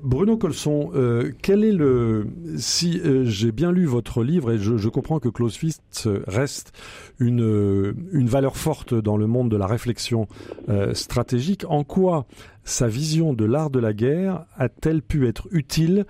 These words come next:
pour justement les, les grands stra-, enfin, les grands ou les petits stratèges, euh, qui ont tenté de mener, par exemple, la deuxième, la Deuxième Guerre mondiale ? En quoi son, son enseignement, euh, est-il pérenne, Bruno Colson ?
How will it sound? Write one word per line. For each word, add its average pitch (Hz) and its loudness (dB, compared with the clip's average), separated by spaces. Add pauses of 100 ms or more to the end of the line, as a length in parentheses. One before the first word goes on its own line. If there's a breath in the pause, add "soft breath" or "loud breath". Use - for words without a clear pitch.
(300 loud breath)
pour 165 2
justement 139 0
les, 127 4
les 117 2
grands 135 -2
stra-, - -4
enfin, 110 0
les 101 2
grands 107 0
ou 127 2
les 104 0
petits 147 -2
stratèges, 131 -2 (420 loud breath)
euh, 101 2
qui - -4
ont 107 0
tenté 110 0
de 113 0
mener, 117 2
par 120 -2
exemple, 131 0
la 117 2
deuxième, 127 0
la 113 2
Deuxième 127 0
Guerre 135 0
mondiale ? 110 0
En 135 0
quoi 180 0
son, 127 -2 (320 loud breath)
son 123 0
enseignement, 151 0 (340 loud breath)
euh, 110 2
est-il 139 0
pérenne, 117 0
Bruno 101 0
Colson ? 104 -2